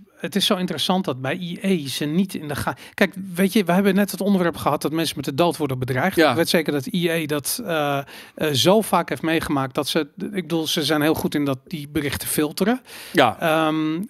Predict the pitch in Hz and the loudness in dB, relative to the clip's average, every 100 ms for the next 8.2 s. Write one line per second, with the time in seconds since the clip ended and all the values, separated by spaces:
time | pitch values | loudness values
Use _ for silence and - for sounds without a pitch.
0 | - 202 185 175 269 226 202 170 - - | 0 2 4 4 4 4 2 0 -4 -6
1 | 175 143 147 131 - 214 254 175 156 151 | -4 -4 -4 -2 2 2 0 -2 -4 -2
2 | 131 147 135 151 156 143 143 147 151 131 | -2 0 0 -2 -2 -2 -2 -4 -2 0
3 | 120 147 139 127 - 147 139 143 143 139 | 2 2 2 -4 -6 -4 -2 -2 -2 2
4 | 139 107 - 143 139 - - - 143 131 | 2 2 -2 -4 -4 -6 -10 -2 -2 -2
5 | 143 127 - 147 139 156 - - - - | -6 -4 -2 0 0 -2 -6 -16 -18 -18
6 | - 185 208 208 214 208 - 233 - 208 | -8 0 2 4 2 0 -2 -2 0 2
7 | 208 147 - - _ 208 226 202 - - | 2 0 -6 -20 _ 0 2 0 -4 -6
8 | 190 175 | -6 -6